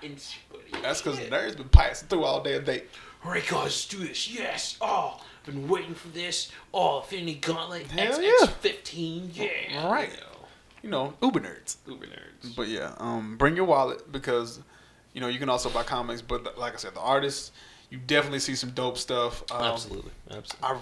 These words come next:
Speaker 2: really wish I knew the guy's name. I forget. I buy something from him every year. I have, and they're all autographed except that one 'cause he actually gave me that one for free.
Speaker 1: Oh, nice.
Speaker 2: 'Cause he had, he's like, "Man, I got, like, ten
Speaker 1: What
Speaker 2: of
Speaker 1: i-,
Speaker 2: it."
Speaker 1: what is it? A picture of?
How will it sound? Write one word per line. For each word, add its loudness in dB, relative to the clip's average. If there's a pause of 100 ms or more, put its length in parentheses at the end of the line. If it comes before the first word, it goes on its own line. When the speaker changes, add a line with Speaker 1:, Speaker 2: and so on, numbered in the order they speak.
(120)
Speaker 2:
really 4
wish 4
I -2
knew -2
the -6
guy's -4
name. -10
I -12
forget. -8
I -4
buy 6
something -2
from -6
him -12 (100)
every 2
year. -8 (480)
I 6
have, 8 (420)
and -2
they're 6
all 12
autographed 12
except 2
that 6
one -8 (160)
'cause 2
he 8
actually 8
gave 10
me 6
that 8
one 0
for -8
free. -4 (540)
Speaker 1:
Oh, 8
nice. 4
Speaker 2:
'Cause 4
he 8
had, 10
he's -2
like, 0
"Man, 0
I 4
got, -4
like, -10
ten 4
Speaker 1:
What 8
Speaker 2:
of 4
Speaker 1:
i-, -2
Speaker 2:
it." -2
Speaker 1:
what 0
is -4
it? -8
A -2
picture -8
of? -4